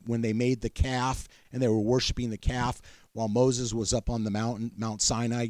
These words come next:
receiving the, the Ten Commandments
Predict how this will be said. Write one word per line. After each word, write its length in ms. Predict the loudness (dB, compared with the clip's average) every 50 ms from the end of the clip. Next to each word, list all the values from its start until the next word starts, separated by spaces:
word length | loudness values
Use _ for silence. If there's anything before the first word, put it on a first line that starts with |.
| -6 -6
receiving 500 | -4 -2 0 0 0 0 -2 -2 -2 -2
the, 140 | -4 -6 -8 _ -20 -20 -20 _ _ _ _ _ -8
the 80 | 2
Ten 260 | 8 10 10 10 8 0
Commandments 760 | -4 -4 -2 -2 -2 -2 -2 -2 -4 -4 -2 -2 -2 -4